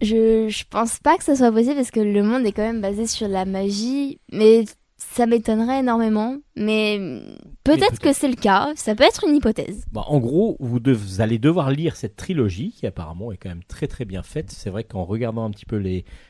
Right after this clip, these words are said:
Speaker 2: les dessins, moi j'ai, j'apprécie beaucoup, j'ai envie de me, me, m'y plonger, je pense. Et puis sachant que c'est une série courte,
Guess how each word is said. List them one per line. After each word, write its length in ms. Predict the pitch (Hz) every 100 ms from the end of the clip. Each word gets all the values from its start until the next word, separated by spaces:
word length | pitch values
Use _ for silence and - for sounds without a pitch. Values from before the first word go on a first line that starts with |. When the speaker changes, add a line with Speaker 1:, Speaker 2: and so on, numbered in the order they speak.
| _
Speaker 2:
les 80 | 107
dessins, 380 | 104 95 - 107
moi 100 | 95
j'ai, 440 | 82 85 82 82
j'apprécie 420 | 76 90 107 101 185
beaucoup, 340 | 127 - 143
j'ai 160 | 196 131
envie 240 | 107 127
de 60 | 165
me, 180 | 120
me, 200 | 110 113
m'y 180 | 107 120
plonger, 440 | 139 123 110 101 156
je 100 | 147
pense. 240 | - 175
Et 420 | - - - _
puis 100 | -
sachant 420 | 113 143 - 165 156
que 80 |
c'est 140 | - 123
une 80 | 110
série 240 | - 113
courte, 420 | 107 147 - -